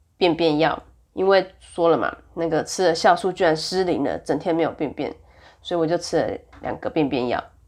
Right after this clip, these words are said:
然后隔天起来早上就有正常的嗯嗯了。那体重的话呢，是从六十一公斤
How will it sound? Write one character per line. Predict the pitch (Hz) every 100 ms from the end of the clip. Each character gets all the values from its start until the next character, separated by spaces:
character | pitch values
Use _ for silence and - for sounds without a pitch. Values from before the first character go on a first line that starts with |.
| - - -
然 | 175
后 | 175 190 185
隔 | 180
天 | 180 190
起 | 196 160
来 | 143 131
早 | 131 120
上 | - 180 160 131 - -
就 | 180
有 | 151 113 76 -
正 | 202 156
常 | - 101
的 | 95 87 60 -
嗯 | 208 202 190
嗯 |
了。 | 147 - - _ _ _ - - -
那 | 196 175 151
体 | - 180
重 | 170 254 240 196 165 - _ _
的 | 190
话 | 190 240 214
呢， | 196 185
是 | 180 202
从 | 190 170 160 156 160 240
六 | 277
十 | 240 220 240
一 |
公 | 254 247 247
斤 | 247 240 233 233 233 233